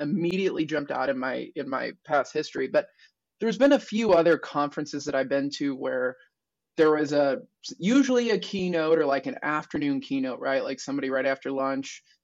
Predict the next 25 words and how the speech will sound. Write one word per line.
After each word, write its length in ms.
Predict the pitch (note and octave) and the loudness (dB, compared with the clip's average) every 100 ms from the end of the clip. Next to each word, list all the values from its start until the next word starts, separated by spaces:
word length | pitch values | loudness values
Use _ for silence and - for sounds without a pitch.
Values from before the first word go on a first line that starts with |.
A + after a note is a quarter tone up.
| _ | _
in 120 | C3 | -4
the 60 | C3 | -2
big 300 | C3 C#3 C3 | -2 -4 -2
room, 240 | C#3 C#3 | -4 -2
whatever 320 | B2+ C3 C3 C3+ | -2 -4 -2 -2
it 60 | |
is. 320 | C3 B2+ B2+ | -2 -2 -4
And, 300 | C3 B2 A#2+ B2 _ _ _ _ _ _ _ _ | -8 -8 -8 -10 _ _ _ _ _ _ _ _
like, 220 | D#3+ - _ _ - | -2 -2 _ _ 0
I've 200 | C4 E4+ | 2 6
enjoyed 500 | C4+ C3 C3+ F#3 - | 4 4 2 0 0
some 160 | D3 | -4
of 80 | C#3 | -2
those 220 | A#2 - | -2 -2
sessions, 440 | B2+ C3+ - - - | -4 -4 -6 -14 -6
hearing 300 | D3+ D3+ D3 | -2 -2 0
about 380 | C3+ C3 C3 - | 0 2 0 -4
a 60 | |
sports 380 | C#3 - C3+ C3 | -12 -4 -4 -4
person 400 | - C3+ C3 C3 | -6 -8 -6 -10
talk 340 | B2+ C3 B2 - | -6 -4 -4 -6
about 540 | B2 A#2+ A#2 A#2 - _ _ _ _ C3 | -4 -2 -2 -4 -8 _ _ _ _ -6
their 220 | C3+ C3+ | -2 -2
life 500 | B2 A#2+ B2 B2+ - | 0 0 -2 -4 -8
or 400 | C3 A#2+ A#2 | -6 -6 -6